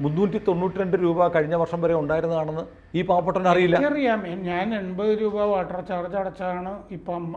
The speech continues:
Speaker 2: അഞ്ഞൂറ് രൂപ എന്ന് എനിക്കറിയാം.
Speaker 1: ഉം. അല്ല, അത് മന്ത്രി പറഞ്ഞല്ലോ, ഒരു ലിറ്ററിന് ഒരു പൈസയെ കൂട്ടിയിട്ടുള്ളൂ.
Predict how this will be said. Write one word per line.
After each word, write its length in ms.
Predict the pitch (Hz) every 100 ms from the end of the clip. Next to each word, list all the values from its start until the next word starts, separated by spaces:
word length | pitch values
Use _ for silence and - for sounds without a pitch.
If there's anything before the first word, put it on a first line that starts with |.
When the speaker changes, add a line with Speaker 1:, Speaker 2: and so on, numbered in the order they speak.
| -
Speaker 2:
അഞ്ഞൂറ് 320 | 180 175 175
രൂപ 180 | 175 175
എന്ന് 160 | 180 190
എനിക്കറിയാം. 480 | 185 170 147 135 - - -
Speaker 1:
ഉം. 120 | 127 - -
അല്ല, 120 | 196
അത് 140 | 135
മന്ത്രി 300 | 208 202 196
പറഞ്ഞല്ലോ, 380 | 208 170 151 131 -
ഒരു 160 | 208
ലിറ്ററിന് 560 | 220 190 - - 226 214
ഒരു 140 | 156
പൈസയെ 340 | 170 185 180 135
കൂട്ടിയിട്ടുള്ളൂ. 600 | 113 107 107 85 85